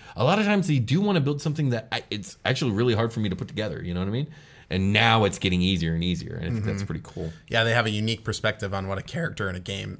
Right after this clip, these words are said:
Speaker 2: is supposed to be. So
Speaker 1: Right,
Speaker 2: they,
Speaker 1: exactly.
Speaker 2: they don't know the classics.
Speaker 1: Yeah, yeah. They don't, they're not, they're not married to those tropes.
Speaker 2: Yeah,
Speaker 1: Yeah.
Speaker 2: I think when I first started, I didn't really have, like,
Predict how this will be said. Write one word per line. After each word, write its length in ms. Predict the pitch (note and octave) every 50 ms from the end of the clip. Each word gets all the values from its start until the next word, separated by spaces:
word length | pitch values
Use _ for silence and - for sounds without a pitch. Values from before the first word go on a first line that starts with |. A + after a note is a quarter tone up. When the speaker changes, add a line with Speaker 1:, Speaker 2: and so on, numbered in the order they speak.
| -
Speaker 2:
is 280 | - G2 - - - - -
supposed 380 | - - - - - - -
to 60 | -
be. 240 | - - A2+ A2 - -
So 60 | - G2+ G#2+
Speaker 1:
Right, 100 | G#2+ F#2+ G#2 G2 G2 G2
Speaker 2:
they, 60 | F#2
Speaker 1:
exactly. 420 | F#2+ F2+ F#2+ F2+ E2+ E2 D#2+ - A#2
Speaker 2:
they 60 | A#2
don't 160 | A#2+ A#2+ A2
know 140 | A2 G#2+ G#2+
the 80 | G2+ G2+
classics. 720 | - - G#2 G2+ G2+ F#2+ - - - - - - - - -
Speaker 1:
Yeah, 480 | - B2+ C#3+ B2+ A2 F#2 E2 D2+ D#2+ -
yeah. 300 | F#2 F2+ F2+ E2+ E2 E2+
They 100 | F2+ A2
don't, 180 | G#2+ A2 G2+ G#2
they're 140 | A2+ A#2 B2
not, 380 | C3 B2+ A#2+ A#2+ - - - G2+
they're 140 | A2 A2+
not 160 | A#2 A#2+ A2 G2+
married 320 | G2+ G2+ G2 G2 G2 G2
to 260 | - - G2 F#2 F2
those 440 | D#2+ E2 F2 F2 E2+ E2+ E2+ D#2+ -
tropes. 460 | - - - E2 - - - - - - - - - - - - - - - -
Speaker 2:
Yeah, 240 | - A#2+ C3+ C3+ B2+ A2 G#2 G2+
Speaker 1:
Yeah. 20 |
Speaker 2:
I 100 | G2+ G#2+
think 200 | B2+ - B3 A#3
when 80 | C#3 B2+
I 140 | B2+ C3 D#3
first 260 | D#3+ D#3 D3 B2+ -
started, 320 | - B2+ A2+ A2 A2 G#2
I 80 | G#2+ G#2
didn't 180 | G#2 A#2+ C3 A2
really 180 | A#2+ B2 A2 G2
have, 520 | - - A2 G#2+ A2 A2 A#2 B2 B2 - - - - - - - - - - - - -
like, 420 | - G#2 G#2+ G2+ F#2 - - -